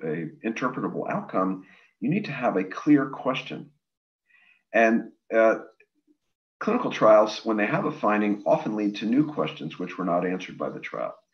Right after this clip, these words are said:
So we learned that topical steroids with a prophylactic antiviral work for stromal keratitis, and that oral acyclovir is no additional benefit when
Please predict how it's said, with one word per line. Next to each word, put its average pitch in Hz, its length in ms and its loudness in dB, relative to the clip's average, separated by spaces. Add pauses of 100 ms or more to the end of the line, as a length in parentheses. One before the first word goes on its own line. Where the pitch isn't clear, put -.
(320)
So - 140 0
we 143 160 6
learned 190 280 4
that - 140 2
topical - 400 2
steroids 120 560 4
with 92 140 -4
a - 160 -8
prophylactic 104 540 2
antiviral 90 680 2 (800)
work 170 340 2
for - 160 -6
stromal 104 420 -2
keratitis, 92 760 -2 (500)
and 95 160 -4
that 98 240 2
oral 131 220 6
acyclovir 92 680 0
is 85 100 -4
no 95 400 0
additional - 580 0
benefit 80 500 -6 (460)
when 87 340 -2